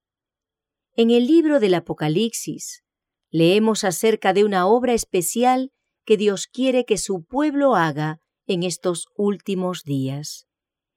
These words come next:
Él nos ha revelado su ley y nos ha mostrado la verdad para este tiempo.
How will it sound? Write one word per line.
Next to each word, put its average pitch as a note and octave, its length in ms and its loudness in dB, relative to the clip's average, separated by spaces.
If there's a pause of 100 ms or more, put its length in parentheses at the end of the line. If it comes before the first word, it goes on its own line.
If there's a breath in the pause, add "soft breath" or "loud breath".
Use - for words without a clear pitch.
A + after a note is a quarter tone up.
(260)
Él G#3 180 2
nos G3 220 -4
ha G#3+ 80 2
revelado G3+ 540 0
su F3+ 220 -2
ley A#3+ 420 2 (200)
y A3+ 100 4
nos A3+ 200 2
ha A#3 80 6
mostrado A3+ 560 4
la G#3 140 6
verdad F#3 580 0
para F3 240 0
este F3 320 -2
tiempo. C#3+ 640 -6